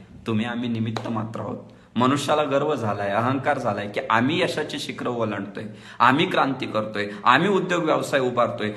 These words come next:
आम्ही अर्थक्रांती घडवतोय, आम्ही सगळा सगळा बदल घडवतोय. आणि हा आम्ही जो आहे ना, हा मी जो आहे ना, हाच परमात्म्याला नको आहे.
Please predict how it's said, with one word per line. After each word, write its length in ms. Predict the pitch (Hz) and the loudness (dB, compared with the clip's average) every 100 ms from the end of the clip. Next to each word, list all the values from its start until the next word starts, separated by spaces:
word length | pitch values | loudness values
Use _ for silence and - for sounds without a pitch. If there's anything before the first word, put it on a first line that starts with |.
| - | 0
आम्ही 260 | 117 156 208 | 4 4 4
अर्थक्रांती 680 | 170 170 170 165 147 139 | 4 2 -2 0 0 0
घडवतोय, 480 | 139 131 117 113 110 101 - | -2 0 0 0 -4 -4 -2
आम्ही 300 | 123 143 220 | 4 4 4
सगळा 320 | 233 214 208 | 2 2 2
सगळा 260 | 190 180 170 | 2 2 2
बदल 320 | 147 139 139 | 0 -2 -2
घडवतोय. 520 | 131 135 117 110 110 110 - | 0 0 0 -2 -4 -4 -4
आणि 120 | 151 | -4
हा 200 | 160 196 - | -2 -4 -2
आम्ही 320 | 123 131 156 185 | 0 2 2 0
जो 140 | 185 | 0
आहे 200 | 151 117 | 0 0
ना, 160 | 107 104 - | -4 -6 0
हा 100 | 156 120 | 2 2
मी 200 | 117 208 | 2 2
जो 160 | 220 175 | 2 2
आहे 220 | 143 120 | 0 0
ना, 120 | 107 107 - - - - | -4 -6 -10 -18 -20 -2
हाच 200 | 147 - | -2 0
परमात्म्याला 600 | 123 110 110 107 107 104 | 0 0 -2 -4 -6 -4
नको 280 | 101 95 | -6 -8
आहे. 100 | - | -12